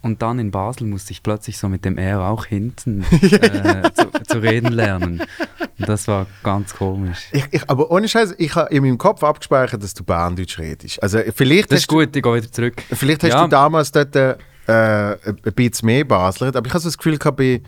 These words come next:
Speaker 2: zum Beispiel, einmal haben wir uns gesehen bei Energy, wo du, wo du mal vorbeigekommen
Speaker 1: Mhm.
Speaker 2: bist für ein Interview. Und dort ist, glaub ich, wirklich so eine, so eine Mischmasch-Ding gesehen. Aber das ist ja eigentlich auch, ha-, habe ich mir schon oft sagen lassen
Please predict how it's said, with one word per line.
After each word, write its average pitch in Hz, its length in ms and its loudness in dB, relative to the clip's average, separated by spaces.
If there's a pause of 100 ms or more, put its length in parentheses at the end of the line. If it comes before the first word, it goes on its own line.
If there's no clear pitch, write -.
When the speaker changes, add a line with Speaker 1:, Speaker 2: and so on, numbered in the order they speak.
(180)
Speaker 2:
zum - 160 -2
Beispiel, 117 360 0 (360)
einmal 135 380 2
haben 127 140 2
wir 123 40 0
uns 120 180 -2
gesehen 131 640 2
bei 113 140 0
Energy, 165 840 0 (420)
wo 123 100 0
du, 113 260 0
wo 120 80 -2
du 120 100 -2
mal 127 140 2
vorbeigekommen 123 440 0
Speaker 1:
Mhm. 139 100 0
Speaker 2:
bist 127 120 0
für - 120 -2
ein 123 60 2
Interview. 117 420 0 (320)
Und 98 160 0
dort 113 200 4
ist, 104 160 -6
glaub 95 160 0
ich, 82 40 -6
wirklich 95 240 -2
so - 140 -6
eine, 92 240 0
so - 100 -10
eine 95 140 0
Mischmasch-Ding 104 1160 -2
gesehen. 87 400 -4 (380)
Aber 98 180 -2
das - 200 -6
ist - 180 -6
ja - 80 -4
eigentlich 120 300 -2
auch, 95 280 -2 (440)
ha-, - 220 -8
habe 104 120 -2
ich 98 100 -10
mir 107 100 0
schon 98 140 -2
oft 113 180 -2
sagen 101 380 0
lassen 95 300 -2